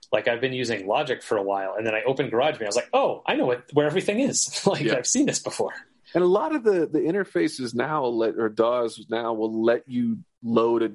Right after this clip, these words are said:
Speaker 2: different keystroke shortcut from, like, you can load the Logic
Speaker 1: Oh, that's cool.
Speaker 2: ones.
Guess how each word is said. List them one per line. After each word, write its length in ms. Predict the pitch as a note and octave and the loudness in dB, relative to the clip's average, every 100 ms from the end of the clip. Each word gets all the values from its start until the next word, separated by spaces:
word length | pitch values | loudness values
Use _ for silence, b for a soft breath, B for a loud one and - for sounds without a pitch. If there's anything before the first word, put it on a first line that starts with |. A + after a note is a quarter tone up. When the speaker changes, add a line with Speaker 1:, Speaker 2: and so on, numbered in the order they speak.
| - - | -4 0
Speaker 2:
different 480 | B2 - A2+ - | 0 2 -4 -4
keystroke 600 | - - A#2+ - A#2+ A2+ | -6 -2 0 2 2 2
shortcut 640 | - B2 B2 - C3+ B2+ - | 0 0 0 0 0 0 -6
from, 360 | _ A#2 A2 F2 | _ 0 0 0
like, 160 | G#2 G#2 | -4 -2
you 100 | A2 | -2
can 220 | A2+ G2+ | 0 2
load 360 | G#2 G#2 G#2 | 2 2 2
the 80 | G#2+ | -2
Logic 340 | G#2+ F#2+ G2+ G3+ | 0 -2 2 2
Speaker 1:
Oh, 60 | |
that's 160 | C#3+ C#3 | 2 -4
cool. 340 | - G2 C3 _ - | -8 -8 -8 _ -4
Speaker 2:
ones. 420 | G#2+ F#2 F2 - | -2 -2 -6 -14